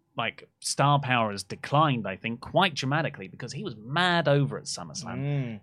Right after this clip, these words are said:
Speaker 1: Didn't even have a match at Clash at the Castle.
Speaker 2: I mean, a lot
Speaker 1: And
Speaker 2: of people didn't, in fairness. There was
Speaker 1: Yeah,
Speaker 2: only
Speaker 1: yeah,
Speaker 2: six
Speaker 1: yeah, yeah.
Speaker 2: matches.
Speaker 1: But, you know, this is meant to be the main title on, on Raw.
Speaker 2: Yeah.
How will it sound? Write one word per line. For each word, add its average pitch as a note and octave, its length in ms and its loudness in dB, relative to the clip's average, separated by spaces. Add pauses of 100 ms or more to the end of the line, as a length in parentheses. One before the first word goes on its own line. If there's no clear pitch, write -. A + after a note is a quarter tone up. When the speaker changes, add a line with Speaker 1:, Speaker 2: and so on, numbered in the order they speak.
Speaker 1:
Didn't A#3+ 260 6
even D#3+ 240 4
have B2+ 200 4
a A#2 40 2
match A2 400 -2
at - 80 -8
Clash G#2+ 280 -8
at - 80 -20
the - 60 -14
Castle. E2 640 -12 (680)
Speaker 2:
I C3 180 2
mean, C3 100 2
a B2+ 40 2
lot C3 140 4
Speaker 1:
And - 40 -2
Speaker 2:
of - 40 -12
people F#2 200 -10
didn't, F2 280 -10
in G2 80 -18
fairness. F2+ 300 -10
There G#3 80 -8
was B3 40 0
Speaker 1:
Yeah, A3+ 120 6
Speaker 2:
only A2+ 140 -2
Speaker 1:
yeah, F#2+ 60 0
Speaker 2:
six F2+ 160 -2
Speaker 1:
yeah, E2 60 -6
yeah. F#2+ 60 -6
Speaker 2:
matches. - 400 -12
Speaker 1:
But, - 240 6
you D#3+ 80 -2
know, F2+ 300 -6
this C#3+ 160 -2
is B2 80 -4
meant B2+ 220 -2
to - 60 -12
be A#2 220 -2
the C#3+ 140 6
main B2+ 640 4 (480)
title G#2 600 4 (360)
on, A#2 520 4 (880)
on B2 200 4
Raw. C#3 420 6 (120)
Speaker 2:
Yeah. G#2 180 -8